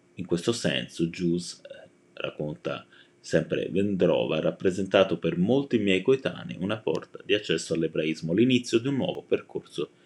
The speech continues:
di consapevolezza.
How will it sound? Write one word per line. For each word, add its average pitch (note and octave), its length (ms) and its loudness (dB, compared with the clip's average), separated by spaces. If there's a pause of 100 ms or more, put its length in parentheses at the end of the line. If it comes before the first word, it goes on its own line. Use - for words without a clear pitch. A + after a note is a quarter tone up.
(440)
di - 240 0 (240)
consapevolezza. D#2 1700 0